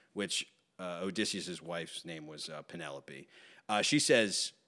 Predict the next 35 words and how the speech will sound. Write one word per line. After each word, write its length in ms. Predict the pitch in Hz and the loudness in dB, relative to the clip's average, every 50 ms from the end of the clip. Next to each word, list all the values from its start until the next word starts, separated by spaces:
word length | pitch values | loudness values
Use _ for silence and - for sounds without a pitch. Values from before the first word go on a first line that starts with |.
| _ - | _ -4
"You 160 | 110 107 120 | 2 4 6
need 180 | 131 135 120 107 | 6 6 4 4
to 80 | - 104 | 0 -2
get 440 | 82 95 95 92 92 - - - - | -2 0 0 -2 -2 -4 -8 -10 -8
the 80 | 98 92 | -6 -4
ring 280 | 87 95 101 98 95 | -2 -2 -2 -2 -2
that 120 | 90 71 82 | -4 -4 -6
we 140 | 87 85 | -8 -8
were 80 | 78 76 | -10 -12
first 340 | - - - 92 80 - - | -10 -8 -8 -6 -6 -8 -10
engaged 440 | 76 73 78 82 80 82 - - - | -10 -10 -8 -8 -8 -8 -10 -12 -14
with, 360 | - 50 50 - - - _ _ _ _ _ _ _ | -14 -18 -18 -18 -20 -20 _ _ _ _ _ _ _
which 240 | - 85 85 - - | -10 -10 -8 -8 -8
is 300 | 82 76 - - - - - _ _ | -8 -8 -8 -8 -8 -10 -14 _ _
at 180 | - 104 98 - | 0 0 0 0
this 160 | 107 87 - | -2 -6 -4
cabin 380 | - - 98 95 87 82 87 85 | -2 -2 0 0 0 -2 -4 -4
where 100 | 80 76 | -6 -6
he 140 | 87 87 | -6 -6
originally 320 | 82 82 85 78 80 85 76 | -6 -6 -6 -6 -8 -8 -8
said 220 | - - 82 76 | -8 -8 -8 -10
the 60 | 76 | -12
fortune 460 | 78 - 87 87 85 78 - 78 71 67 | -14 -12 -8 -8 -8 -8 -8 -10 -10 -10
was." 340 | 67 67 62 65 - - - _ _ _ _ _ _ _ _ - - - _ _ _ _ _ _ - | -12 -12 -12 -12 -14 -14 -16 _ _ _ _ _ _ _ _ -18 -18 -18 _ _ _ _ _ _ -10
And 200 | 170 - 85 - | -8 -8 -6 -6
then 100 | 165 156 | -6 -6
she 140 | - - - | -4 -4 -4
says, 300 | - - 80 76 71 - - _ | -4 -4 -4 -6 -6 -10 -10 _
"I've 160 | - 80 76 - | -8 -8 -6 -6
counted 320 | - 82 71 67 64 - | -6 -8 -8 -8 -12 -14
to 80 | - - | -16 -18
three," 360 | - - 64 - 50 - - _ _ _ _ _ _ | -18 -16 -16 -16 -18 -18 -20 _ _ _ _ _ _
which, 440 | - - - - - - - - - _ _ _ _ _ _ _ _ _ _ - | -16 -14 -12 -10 -10 -10 -12 -14 -18 _ _ _ _ _ _ _ _ _ _ -8
you 180 | - 95 101 | -4 -2 -2
know. 320 | 98 92 80 71 67 - | 0 -2 -2 -4 -6 -10